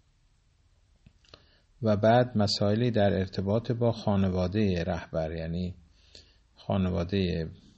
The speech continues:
پیامبر، زنان پیامبر صلی الله علیه و آله مطرح می‌شه که این سه تا مطلب رو به ترتیب انشاءالله می‌خونیم.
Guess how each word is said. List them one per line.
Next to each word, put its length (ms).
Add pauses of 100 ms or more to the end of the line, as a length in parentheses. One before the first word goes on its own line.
پیامبر، 560
زنان 460
پیامبر 760 (720)
صلی 300
الله 320
علیه 400
و 80
آله 460 (160)
مطرح 460
می‌شه 480 (800)
که 120
این 640 (180)
سه 180
تا 120
مطلب 460
رو 200
به 320
ترتیب 440
انشاءالله 460
می‌خونیم. 640